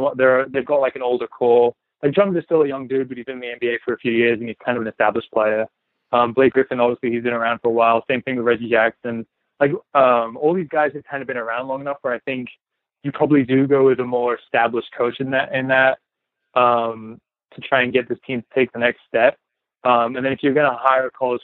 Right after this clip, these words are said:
coach, like we saw with Brad Stevens, um, you know, when he first came to the Celtics, that was a young team and there weren't many expectations, and he kind of built it from the ground up.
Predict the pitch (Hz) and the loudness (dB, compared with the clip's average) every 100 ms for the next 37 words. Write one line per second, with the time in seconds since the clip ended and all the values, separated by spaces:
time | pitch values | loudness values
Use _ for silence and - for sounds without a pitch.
0 | - 135 131 127 127 143 151 139 120 120 | -4 -6 -4 -6 -4 0 2 2 0 -2
1 | 120 - 123 120 123 117 _ _ _ _ | -2 -4 -6 -4 -6 -10 _ _ _ _
2 | _ - 120 117 113 110 110 101 _ _ | _ 2 4 4 2 -2 -14 -20 _ _
3 | 139 127 120 135 123 127 - 123 120 113 | -2 -2 -2 -4 0 0 0 -8 -6 -2
4 | - 120 120 - 123 120 120 120 117 - | 2 2 0 0 2 2 0 -2 -4 -6
5 | 120 120 117 117 123 123 117 117 - 123 | -4 -2 -2 0 2 2 0 0 0 -2
6 | - 117 120 - 123 120 117 120 - 123 | 2 2 2 -2 -4 0 0 -2 -2 0
7 | 110 120 120 117 107 120 107 104 113 117 | 4 2 2 -4 -2 0 0 0 2 2